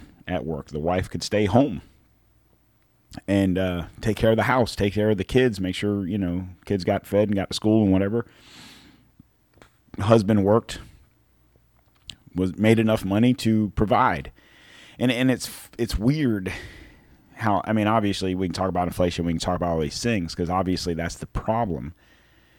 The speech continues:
But, like, I don't, <laughs> I know some people are gonna laugh when I say what I'm about to say, but I don't consider myself to be an old person,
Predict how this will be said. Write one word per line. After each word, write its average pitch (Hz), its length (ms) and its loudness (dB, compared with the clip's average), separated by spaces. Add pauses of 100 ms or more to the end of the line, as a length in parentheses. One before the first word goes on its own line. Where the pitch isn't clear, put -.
(440)
But, - 140 2
like, 101 300 0 (640)
I 123 140 4
don't, 131 340 4
<laughs> 101 480 0
I 95 80 -4
know 101 360 2
some 107 260 2
people 98 200 4
are 98 60 2
gonna 90 160 0
laugh 92 240 0
when 80 120 -4
I 80 40 -4
say 95 200 0
what 90 120 0
I'm 87 80 -2
about 82 240 -6
to - 60 -18
say, 107 260 4
but 80 260 -2 (1080)
I 123 140 8
don't 151 220 4
consider 104 380 4
myself 95 380 2
to - 80 -8
be 90 140 4
an 82 100 4
old 85 180 2
person, 50 460 -6